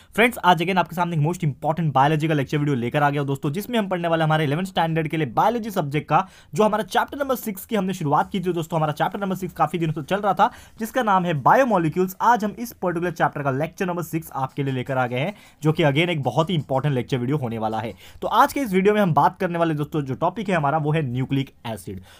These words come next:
तो अब ये जो न्यूक्लिक एसिड है, वो exactly क्या होता है, इसके बारे में हम चर्चा करेंगे। कौन से इसके टाइप्स होते हैं, उसके बारे में भी आपके सामने ये चर्चा करने वाले हैं। ओके,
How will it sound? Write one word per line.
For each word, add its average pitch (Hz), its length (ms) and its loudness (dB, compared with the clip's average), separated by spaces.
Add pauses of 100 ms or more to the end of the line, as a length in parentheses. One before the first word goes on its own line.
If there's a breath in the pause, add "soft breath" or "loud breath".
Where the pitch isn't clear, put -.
(120 loud breath)
तो 196 60 -6
अब 254 180 6
ये 285 80 2
जो 262 120 -2
न्यूक्लिक 226 380 0
एसिड 175 240 0
है, 208 100 0
वो 190 100 0
exactly 165 500 -2
क्या 160 100 0
होता 180 260 0
है, 175 80 -4
इसके 143 180 -4
बारे 156 160 2
में 160 60 2
हम 151 100 0
चर्चा 151 280 -4
करेंगे। 147 320 -4
कौन 131 220 -4
से 170 100 -4
इसके 160 200 -6
टाइप्स 160 340 -4
होते 151 160 -4
हैं, 190 60 -4
उसके 143 220 -4
बारे 123 180 -2
में 127 100 -4
भी - 60 -2
आपके 117 260 -6
सामने 110 260 -8
ये 147 160 -6
चर्चा 120 340 -6
करने 110 260 -10
वाले 107 200 -8
हैं। 107 240 -8 (680)
ओके, 208 260 2